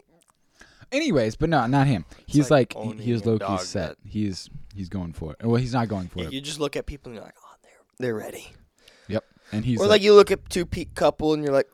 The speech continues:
Speaker 2: "Oh, that," you know, the, the genetics in between them. Oh my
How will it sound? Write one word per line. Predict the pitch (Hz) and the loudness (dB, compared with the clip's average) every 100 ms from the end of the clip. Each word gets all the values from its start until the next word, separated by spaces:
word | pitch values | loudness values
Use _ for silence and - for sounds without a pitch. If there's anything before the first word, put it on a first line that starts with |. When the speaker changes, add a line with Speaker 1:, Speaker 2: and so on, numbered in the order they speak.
| - | 10
Speaker 2:
"Oh, | - 571 214 143 | 12 12 12 12
that," | 165 208 - 131 170 | 10 6 4 -6 -6
you | 196 | -2
know, | 185 | -2
the, | 160 135 143 139 135 - - _ | -2 -10 -16 -20 -20 -20 -20 _
the | 160 | -12
genetics | 143 151 156 190 190 175 - - | -10 -12 -4 0 0 -2 -8 -12
in | 160 | -8
between | 139 139 147 139 127 | -10 -10 -10 -10 -8
them. | 131 131 120 - | -8 -8 -12 -16
Oh | 127 123 | -16 -14
my | - | -16